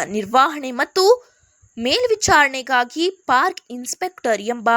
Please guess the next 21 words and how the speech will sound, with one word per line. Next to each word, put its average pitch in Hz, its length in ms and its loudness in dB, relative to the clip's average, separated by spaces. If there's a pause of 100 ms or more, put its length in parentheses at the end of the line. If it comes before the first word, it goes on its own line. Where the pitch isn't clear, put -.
ಹುದ್ದೆಯೂ 233 580 -6
ಕೂಡ 226 280 -8 (140)
ಇದೆ. - 340 -18 (580)
ಈ 247 160 -2
ಹುದ್ದೆಗೆ 311 560 2
ಕಾಯಂ 285 640 -2
ನೌಕರ 226 400 -2 (280)
ಇಲ್ಲದೇ 254 420 -4
ಇದ್ದರೂ 285 800 0 (220)
ಓರ್ವ 320 420 4 (180)
ನೌಕರನನ್ನು 240 1160 -4
ಪ್ರಭಾರವಾಗಿ 254 1120 -2
ನೇಮಕ 240 540 -10
ಮಾಡಲಾಗಿದೆ. 196 720 -4 (600)
ಆದರೆ 226 720 0 (280)
ಅವರು 220 340 -2
ಮಾಡುತ್ತಿರುವುದಾದರೂ 254 1200 -2 (120)
ಏನು 269 380 -8 (300)
ಎಂಬ 202 260 -4 (100)
ಪ್ರಶ್ನೆ 220 480 -8
ಎದ್ದಿದೆ. - 720 -12